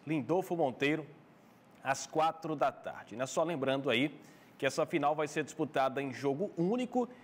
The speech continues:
e o campeão ganha a vaga na Série A três do Campeonato Brasileiro Feminino, né? Lembrando também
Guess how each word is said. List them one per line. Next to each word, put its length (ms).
e 60
o 60
campeão 420
ganha 340
a 40
vaga 360
na 140
Série 300
A 100
três 400
do 100
Campeonato 540
Brasileiro 640
Feminino, 800
né? 100
Lembrando 480
também 440